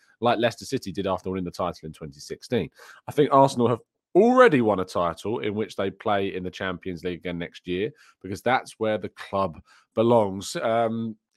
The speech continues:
I didn't expect to talk about Mustafi. I absolutely understand what he's saying. Of course, I don't think his comment's gonna be taken seriously by a lot of people, especially when he talks about how it's arguably more important that we had the season that we've had and finished second than win the league. I don't agree with him in that aspect. I certainly think winning the league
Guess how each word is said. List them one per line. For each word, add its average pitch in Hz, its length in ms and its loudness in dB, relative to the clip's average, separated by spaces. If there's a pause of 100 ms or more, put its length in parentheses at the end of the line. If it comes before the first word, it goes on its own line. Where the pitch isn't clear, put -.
(220)
I 151 80 2
didn't 156 140 0
expect 123 260 0
to - 60 -16
talk 127 180 -2
about 104 180 -2
Mustafi. 113 420 -2
I 143 140 4
absolutely 151 320 2
understand 113 380 -2
what 98 80 -4
he's 107 100 -8
saying. 110 300 0
Of 117 140 -6
course, 143 300 0
I 117 60 2
don't 110 180 0
think 104 120 -6
his 98 100 -8
comment's 104 320 -4
gonna 95 160 -4
be 95 80 -10
taken 95 340 -2
seriously 95 540 -4
by 87 200 -2
a - 20 -4
lot 92 200 -4
of 92 140 -12
people, 92 400 -4 (220)
especially 101 320 -4
when 92 100 -4
he 92 60 -6
talks 92 260 -10
about 87 240 -4
how 90 340 0 (360)
it's 98 160 -4
arguably 98 480 -2
more 101 180 -2
important 92 420 -4
that 85 140 -14
we 95 160 -4
had 95 300 -6
the 92 80 -6
season 95 340 -4
that 98 140 -4
we've 95 120 -6
had 95 360 0
and 92 100 -10
finished 92 300 -4
second 110 320 0
than 98 100 -2
win 98 140 -2
the 101 100 0
league. 113 320 2
I 107 80 0
don't 101 160 -2
agree 101 320 -4
with 98 160 -4
him 95 100 -4
in 92 120 -4
that 110 180 0
aspect. 98 500 -6
I 101 40 -8
certainly 95 280 -4
think 92 200 -10
winning 95 220 -6
the 95 100 -2
league 95 280 -2